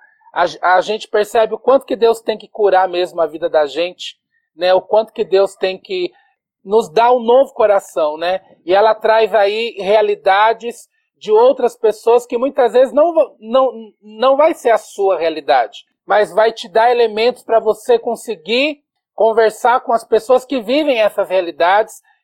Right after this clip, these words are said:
e mostrar que não, não tem nada de errado com você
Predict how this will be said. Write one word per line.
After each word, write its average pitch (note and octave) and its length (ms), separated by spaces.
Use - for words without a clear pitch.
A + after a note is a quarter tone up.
e F#3+ 80
mostrar A3 540
que C4+ 160
não, G3+ 380
não F3 160
tem G3+ 160
nada A3+ 240
de G#3 100
errado G3+ 340
com F#3+ 120
você G#3 520